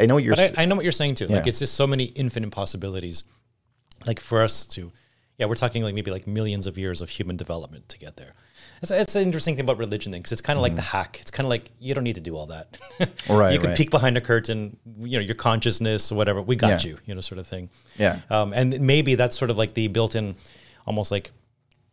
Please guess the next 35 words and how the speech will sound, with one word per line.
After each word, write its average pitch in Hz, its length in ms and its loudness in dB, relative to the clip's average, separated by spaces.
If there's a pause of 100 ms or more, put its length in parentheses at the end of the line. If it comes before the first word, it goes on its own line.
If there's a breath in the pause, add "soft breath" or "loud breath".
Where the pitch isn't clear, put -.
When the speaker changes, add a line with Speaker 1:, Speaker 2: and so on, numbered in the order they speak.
Speaker 2:
mechanism 104 580 0
that 92 140 -4
makes 101 200 -4
it 92 100 -4
a 92 60 -2
rigged 95 300 -2
game. 101 300 -2
Like, 85 160 -8
the 92 60 -6
universe 98 380 -2
is 92 200 -4
infinitely 90 420 -4
big 87 320 -8
and, 82 160 -12
like 80 140 -12
you 87 60 -6
said, 82 260 -4
infinite 90 280 -8
number 87 280 -8
of 80 180 -14
possibilities 90 800 -8
in 92 80 -10
order 92 160 -10
to 90 80 -12
make 85 160 -14
time 92 160 -12
travel 85 220 -10
happen, 92 300 -6
that - 140 -16
you 117 80 -10
just 107 240 -6
can 113 140 -8
never 98 220 -8
solve 85 380 -4
it. - 140 -20